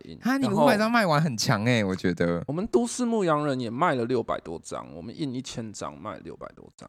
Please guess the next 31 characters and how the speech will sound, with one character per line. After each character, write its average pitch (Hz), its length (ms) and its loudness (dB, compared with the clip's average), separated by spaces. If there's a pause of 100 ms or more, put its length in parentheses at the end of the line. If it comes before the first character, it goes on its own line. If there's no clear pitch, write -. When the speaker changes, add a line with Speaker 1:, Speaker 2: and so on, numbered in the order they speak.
Speaker 2:
欸， 214 500 2
你 165 180 -4
怎 208 160 -8
么， 170 180 -2
我 170 60 2
很 180 180 0
意 202 160 0
外 196 280 4
欸。 87 580 2 (120)
Speaker 1:
我， 151 140 4
我， 156 280 4
我 135 40 0
们 156 140 -2
也 170 80 0
很 180 180 -2
意 123 160 -2
外 123 280 2
啊， 117 80 -4
我 - 40 6
们 151 460 6
看 277 140 6
到 185 80 4
库 180 260 -2
存， 123 240 -2
我 123 80 -2
们 117 120 -4
也 120 60 -2
是 135 140 -4
很 127 100 -2
意 247 240 0
外。 123 240 -2